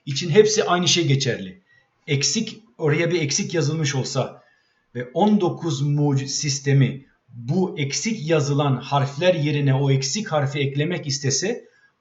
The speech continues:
oraya o harflerin telaffuzundaki harfleri değil, harflerin kendisini eklerdi. Mesela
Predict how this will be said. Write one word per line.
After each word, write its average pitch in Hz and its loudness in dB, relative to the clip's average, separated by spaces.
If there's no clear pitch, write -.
oraya 175 4
o 180 0
harflerin 156 0
telaffuzundaki 156 0
harfleri 139 4
değil, 143 4
harflerin 185 4
kendisini 190 2
eklerdi. 135 0
Mesela 170 2